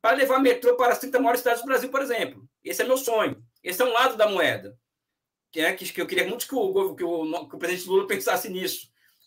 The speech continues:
A reconstrução do setor privado brasileiro e a formação de conglomerados pi-, estata-, público-privados para enfrentar a questão das infraestruturas urbanas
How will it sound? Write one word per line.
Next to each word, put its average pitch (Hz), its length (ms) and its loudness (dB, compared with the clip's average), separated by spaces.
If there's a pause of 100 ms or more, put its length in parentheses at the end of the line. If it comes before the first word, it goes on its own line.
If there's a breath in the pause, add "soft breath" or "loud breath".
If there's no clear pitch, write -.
A 160 100 -2
reconstrução 226 760 0
do 269 80 0
setor - 220 0
privado 196 280 0
brasileiro 185 720 -2 (240 soft breath)
e - 80 -6
a 165 60 0
formação 202 480 -2
de 247 80 -4
conglomerados 208 680 0
pi-, 180 200 -10 (160)
estata-, 165 460 -6
público-privados 185 840 -2
para 214 140 -4
enfrentar 196 580 -2 (260 soft breath)
a 170 140 -2
questão 214 400 -2
das 240 160 0
infraestruturas 240 560 -6
urbanas 214 560 -2